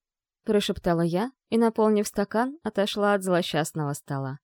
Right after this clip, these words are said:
Но вместо того, чтобы удариться в панику и утратить возможность нормально соображать, мой мозг, наоборот, активизировался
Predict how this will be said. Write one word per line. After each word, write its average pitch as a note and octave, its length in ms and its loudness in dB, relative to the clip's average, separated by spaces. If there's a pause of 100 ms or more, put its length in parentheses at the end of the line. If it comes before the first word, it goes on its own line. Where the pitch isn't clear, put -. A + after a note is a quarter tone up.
(880)
Но B3 140 2
вместо B3+ 280 2
того, A#3+ 240 2
чтобы A#3 280 -2
удариться A3+ 420 2
в - 60 -10
панику A#3+ 440 0
и E3+ 60 4
утратить F#3+ 480 0
возможность E3+ 720 -2
нормально E3 420 -2
соображать, D#3+ 800 -4 (360)
мой A3+ 220 2
мозг, A3 360 2
наоборот, G#3+ 520 2
активизировался F#3+ 1040 -2